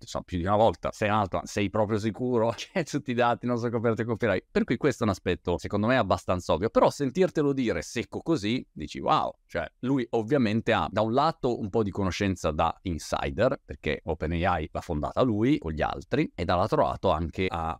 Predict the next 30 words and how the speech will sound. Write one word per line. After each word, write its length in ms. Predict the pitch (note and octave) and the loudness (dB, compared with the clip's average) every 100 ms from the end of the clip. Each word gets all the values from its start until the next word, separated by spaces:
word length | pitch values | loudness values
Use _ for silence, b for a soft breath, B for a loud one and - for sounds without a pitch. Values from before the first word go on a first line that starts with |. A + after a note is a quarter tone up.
| - | -6
un 500 | G2 F#2+ F2 E2+ D#2+ | -4 -2 0 -2 -2
incentivo 840 | A2+ F#2+ - G#2 F2+ F#2 D#2+ F2+ - | -2 -2 0 0 0 -2 0 -2 -2
come 240 | E2+ E2+ | -2 0
competitor, 760 | D3 E3 G3+ F#2 E2+ - C2+ - | 0 2 2 2 -2 -4 -6 -6
perché 360 | D#2+ - E2 | -8 -4 -4
con 440 | - E2+ D2 C2+ - | -2 -2 -2 -6 -6
X 360 | - - - D3+ | -4 -4 -4 -2
adesso 560 | D3 - - - E2 - | 0 -2 -6 -2 -2 -2
rilasceranno 580 | D#2 D2 G2+ D2+ F#2+ | -6 -2 -2 0 0
Grok, 520 | A#2+ A2 C#2 - A#2+ A#2+ | 2 0 0 -4 -2 0
che 200 | E2+ E2 | 0 -2
è 80 | - | -6
la 160 | F#2 F2+ | -8 -8
sua 320 | - C#3 - | 0 0 0
alternativa, 680 | - E2 D#2+ C#2 - - - | -4 -4 -4 -6 -10 -14 -4
no? 200 | G2 F#2 - | -2 -2 -6
All'intelligenza 560 | E2 D#2+ E2 D2 C#2+ D#2 | -6 -4 -2 -4 -4 -6
artificiale. 500 | - C#2+ - - D#2 | -6 -8 -2 -2 4
Però 300 | B3+ A2+ - _ | 6 6 2 _
è 80 | A2+ | 0
un'affermazione 680 | G2 - F#2 F#2 - C#2+ C#2+ | 0 0 -2 -2 -4 -4 -4
su 160 | - - | -10 -6
cui 180 | D#2+ D2 - | -4 -4 -2
vedremo 540 | F#2 D#2 D2+ D2+ D2+ D2+ | 0 2 2 2 0 0
delle 260 | D2+ D2 | -2 0
risposte 560 | D2 - - D2+ - - | -2 -4 -4 -4 -4 -4
probabilmente 360 | D2+ C#2+ C#2 D2 | 0 0 0 -2
nei 80 | |
prossimi 280 | C2+ C2+ C2+ | -4 -4 -6
giorni. 380 | B1+ C2+ - | -4 -6 -8